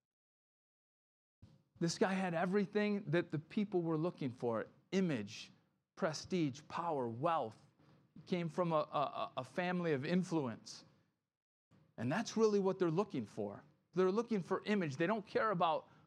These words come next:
heart condition. They don't care what, they're looking for this guy, right? And it's, and it's to their advantage because they're, they're, they're fighting these other nations who have giants, right?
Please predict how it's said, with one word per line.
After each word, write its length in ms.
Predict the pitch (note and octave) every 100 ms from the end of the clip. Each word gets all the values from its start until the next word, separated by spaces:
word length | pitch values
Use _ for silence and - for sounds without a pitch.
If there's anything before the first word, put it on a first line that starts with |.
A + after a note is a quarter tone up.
| _
heart 280 | - G#3+ -
condition. 600 | - B2+ A2 - A#2 A#2 - - - _ _ _ _ _
They 60 | D#3+
don't 120 | G3
care 180 | - G3+
what, 400 | F3 F3+ E3+ -
they're 260 | D3 D#3 G3
looking 480 | F#3 F#3 F3+ F3 E3 - _ _ _ _
for 140 | D#3
this 260 | C3 D3+ -
guy, 420 | E3+ D3+ C3 A#2+ - - -
right? 240 | G3+ A#3+
And 140 | G3 G3+
it's, 200 | F3+ - G3+
and 140 | G#3+
it's 180 | G3+ -
to 160 | D4+
their 240 | C4 A#3+ G3+
advantage 560 | F3 G3 A3+ F#3 D#3+
because 320 | F3 F3 G3+ E3+
they're, 200 | F3+ E3
they're, 240 | F3 F#3 -
they're 200 | D#3+ E3
fighting 640 | - - C4+ A#3 G#3+ G3 - - - -
these 220 | G3 F3+
other 220 | G#3+ G3+
nations 520 | F3+ A3+ A#3 F#3+ F3
who 140 | G3 G3
have 240 | G3+ F#3+
giants, 680 | C3+ G3 B3+ F#3+ - - - - - _ _ _ _ _ _
right? 280 | C3+ G3+